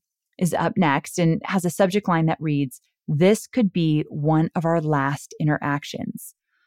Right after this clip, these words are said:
The goal here is to create urgency. Its message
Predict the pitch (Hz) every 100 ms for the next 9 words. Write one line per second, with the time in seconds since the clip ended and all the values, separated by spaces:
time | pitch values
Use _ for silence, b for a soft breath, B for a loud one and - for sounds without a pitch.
0 | _ 165 156 165 156 269 302 254 202 156
1 | - 156 - 214 202 175 - 135 143 196
2 | - _ _ _ _ - 190 - 170 180
3 | 202 208 175